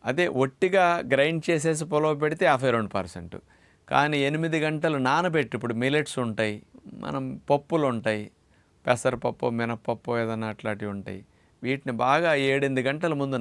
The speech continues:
నానపెడతాం, పిండి రుబ్బుతాం, నానబెట్టిని పిండి రుబ్బి మళ్ళా పిండిని పులవ పెడతాం, ఇడ్లీలు వేసుకునే ముందు, ఊతప్పాలు వేసుకునే ముందు. అలా గనక చేస్తే ఎయిటీ ఫైవ్ పర్సెంట్ ఫైటేట్స్ తగ్గుతున్నాయంట. ఒట్టిగా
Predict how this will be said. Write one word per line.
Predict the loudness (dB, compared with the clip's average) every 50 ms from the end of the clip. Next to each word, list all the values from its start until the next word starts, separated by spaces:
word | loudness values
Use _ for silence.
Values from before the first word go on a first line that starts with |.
| 0 2
నానపెడతాం, | 2 2 2 0 2 2 2 2 2 -2 -6 -8 -8 -12 _ _ _ _ _ _ _ _ _
పిండి | -2 0 2 2 2 2 0
రుబ్బుతాం, | -2 -2 -4 -4 -4 -6 -6 -8 _ _ _ _ _ -6
నానబెట్టిని | 0 2 2 2 2 2 0 0 0 0 -2 0 -2 -2 -2 0 -4 -4 -8 _ _ _
పిండి | -2 -2 0 0 0 0
రుబ్బి | 0 -2 -2 -4 -8 -4 0 0
మళ్ళా | 2 4 2 2 2 0
పిండిని | 0 2 2 2 0 2 2
పులవ | 4 4 4 4 4
పెడతాం, | 2 2 2 -2 -4 -6 -6 -10 _ _ -6
ఇడ్లీలు | -6 0 2 2 2 4 2
వేసుకునే | 2 0 -2 -4 -4 -2 -2 -2
ముందు, | 0 0 2 2
ఊతప్పాలు | 2 2 0 -2 0 -2 -2 -2 -2
వేసుకునే | -4 -6 -10 -14 -14 -12 -12 -14
ముందు. | -14 -14 -16 -18 -20 -20 -20 -20 -20 -20 -20 -20 -20 -20 -20 _ _ _
అలా | 4 4 6 6 6 6 6 4
గనక | 2 2 2 0 -2 0 0
చేస్తే | 0 0 0 -2 -2 0 2 2 0 0 -4 -8 _ _ -6 -2 0 2
ఎయిటీ | 2 2 0 -2 -2 0
ఫైవ్ | 0 -2 -2 2 2 0
పర్సెంట్ | 0 2 0 -2 -2 -2 -4 -2
ఫైటేట్స్ | 0 0 0 2 0 -2 -2 -2 -2 -6
తగ్గుతున్నాయంట. | -6 -6 -6 -10 -12 -12 -14 -14 -14 -16 -18 -20 -20 _ _ _ _ _ _ _ _ -20 _ _ _ _ _ _ _ _ _ _ _ _ _
ఒట్టిగా | -2 -2 -2 -4 _ _ 4 6 6